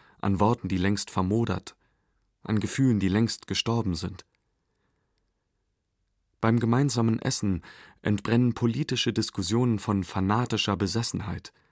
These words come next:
Nur ein Thema kennen alle, die Räterepublik.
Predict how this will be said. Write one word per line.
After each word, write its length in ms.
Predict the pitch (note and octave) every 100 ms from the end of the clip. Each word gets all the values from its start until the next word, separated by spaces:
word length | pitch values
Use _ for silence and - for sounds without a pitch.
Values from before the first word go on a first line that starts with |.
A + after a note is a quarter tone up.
| _ _ _
Nur 240 | A2+ A#2 -
ein 240 | B2+ B2
Thema 400 | - B2+ F#2+ E2
kennen 300 | - F2+ E2+
alle, 340 | - F2 E2 - - - _ _ _ G2
die 120 | F#2+
Räterepublik. 1080 | - A2+ - E2+ D#2 E2+ E2+ D#2 D#2+ -